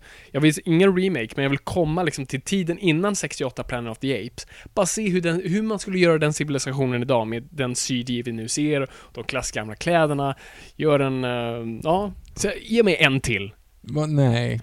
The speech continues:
Speaker 2: det räcker nu. Det räcker nu.
Speaker 1: Ehm, jag tänkte, eh, fan, jag tänkte,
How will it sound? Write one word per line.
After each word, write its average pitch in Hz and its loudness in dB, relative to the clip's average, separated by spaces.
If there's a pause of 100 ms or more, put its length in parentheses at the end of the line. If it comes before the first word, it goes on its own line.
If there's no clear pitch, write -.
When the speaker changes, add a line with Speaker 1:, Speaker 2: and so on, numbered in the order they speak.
Speaker 2:
det 127 4
räcker 120 2
nu. 117 -2 (1400)
Det 131 8
räcker - 4
nu. - -4
Speaker 1:
Ehm, - -8
jag 151 -6
tänkte, 139 -4
eh, 131 -4
fan, 139 -6
jag 135 -6
tänkte, 123 -4